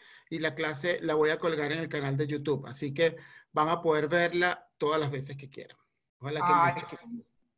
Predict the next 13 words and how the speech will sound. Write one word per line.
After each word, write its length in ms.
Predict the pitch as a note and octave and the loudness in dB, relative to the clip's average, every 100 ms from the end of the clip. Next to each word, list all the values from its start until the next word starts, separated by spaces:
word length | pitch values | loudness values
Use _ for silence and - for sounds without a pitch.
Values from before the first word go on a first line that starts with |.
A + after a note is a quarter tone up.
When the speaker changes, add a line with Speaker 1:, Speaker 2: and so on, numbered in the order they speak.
| _ | _
Speaker 1:
Perfecto. 420 | D3 C#3 C#3+ - | -12 -10 -12 -16
Entonces, 400 | C#3 A3 A3 C#3+ - - - | 2 4 6 2 -4 -10 0
vamos 220 | C4+ F4 | 6 8
a 40 | F4+ | 8
hacer 200 | F4 C4+ | 8 4
un 80 | C#4 | 2
siguiente 400 | D4+ C#4+ C#4+ D4 | 4 4 2 2
ejercicio. 500 | C#4+ B3 E4 - B2 - _ _ _ _ _ | 2 4 2 2 -8 -14 _ _ _ _ _
El 60 | - | -8
siguiente 380 | F3+ G#3+ A3 D4 | 0 2 2 2
ejercicio 520 | C#4+ A#3+ A#3+ C4+ C4 | 2 0 -2 6 8
es, 240 | G#3+ A3+ A3+ _ _ _ _ _ _ _ _ _ _ _ _ | 8 4 -2 _ _ _ _ _ _ _ _ _ _ _ _
yo, 680 | B3+ F3 F#3+ G3+ G#3+ A3 - | -20 0 4 6 6 2 -4